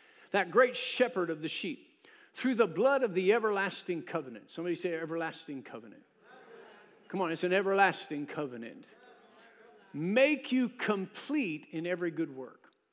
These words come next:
Make you complete in every good work to do his will. So there's something happening through the everlasting covenant, supernaturally through the blood of that covenant, that's changed your life,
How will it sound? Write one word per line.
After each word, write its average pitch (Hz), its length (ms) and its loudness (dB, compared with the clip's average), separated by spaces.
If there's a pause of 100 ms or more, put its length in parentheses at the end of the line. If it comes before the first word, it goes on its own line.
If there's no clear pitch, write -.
(480)
Make 190 240 0
you 220 80 -4
complete 202 480 -4
in 156 120 -2
every 151 200 -6
good 156 140 -6
work - 340 -12 (760)
to 196 120 8
do 180 160 4
his 160 280 4
will. 127 300 -10 (1120)
So 247 320 -2
there's 180 200 0
something 185 240 -4
happening 165 680 -4
through 170 180 -6
the 160 140 2
everlasting 160 720 -4
covenant, 131 680 -8 (400)
supernaturally 175 1080 -4
through 180 260 -6
the 147 100 -4
blood 175 480 -2
of 143 140 -8
that 156 180 -8
covenant, 117 420 -14 (300)
that's 175 200 -2
changed 196 600 -2
your 196 160 2
life, 180 400 -2